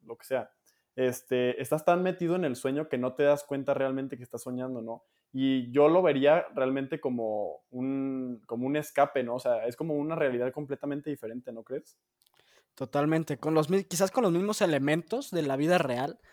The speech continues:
Speaker 2: de lo que vives en el día a día, tu entorno, los acontecimientos y experiencias que has vivido, pero puestos de una forma muy aleatoria y a veces muy bizarra, en los cuales, pues, es sub-, subjetivo, no tiene sentido y,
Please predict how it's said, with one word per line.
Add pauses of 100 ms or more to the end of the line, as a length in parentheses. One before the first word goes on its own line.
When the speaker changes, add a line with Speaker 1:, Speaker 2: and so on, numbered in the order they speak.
(140)
Speaker 2:
de
lo
que
vives
en
el
día
a
día,
tu
entorno, (280)
los
acontecimientos
y
experiencias
que
has
vivido, (460)
pero
puestos
de
una
forma
muy
aleatoria
y
a
veces
muy
bizarra, (340)
en
los
cuales,
pues, (220)
es
sub-, (220)
subjetivo,
no
tiene
sentido
y,